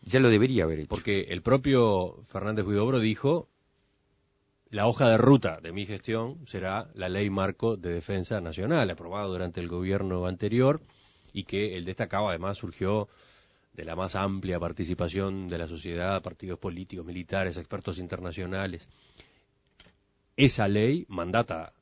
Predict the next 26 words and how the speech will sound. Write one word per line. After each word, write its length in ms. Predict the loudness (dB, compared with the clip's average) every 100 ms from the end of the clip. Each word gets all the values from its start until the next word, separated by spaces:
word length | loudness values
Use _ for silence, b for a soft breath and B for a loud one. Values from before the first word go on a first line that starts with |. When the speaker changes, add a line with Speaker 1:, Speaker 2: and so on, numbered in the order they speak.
| _ _ -10
Speaker 2:
a 260 | -8 -8 -14 _ _ -6
tomar 340 | -2 -2 -2
justamente 440 | -6 -8 -6 -4
ese 120 | -4 -6
tipo 220 | -6 -4
de 80 | -4
decisiones. 540 | -2 4 6 6 0 B B B B B
Speaker 1:
Yo 160 | 4
desearía 500 | 6 8 6 6 4
que 120 | 2 -2
fuera 320 | 2 6 8
la 100 | 8
hoja 200 | 8 8
de 200 | 8 6
ruta 300 | 4 4 6
de 80 | 8
ahora 180 | 8 6
en 80 | 2
más, 160 | -2 -4
porque 200 | -4 -2
hasta 180 | 0
el 60 | 2
momento 440 | 2 2 2 2
no 120 | 2 2
lo 100 | 0
fue. 260 | -4 -6